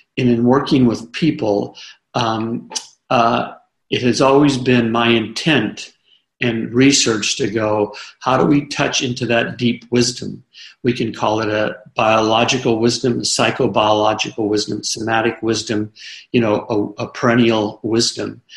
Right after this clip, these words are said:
that, um, that when we open into that space,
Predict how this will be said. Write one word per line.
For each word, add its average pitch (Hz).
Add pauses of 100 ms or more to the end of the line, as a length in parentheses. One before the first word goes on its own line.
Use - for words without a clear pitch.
(300)
that, 113
um, 107 (400)
that 113
when 117
we 113
open 147
into 113
that 117
space, -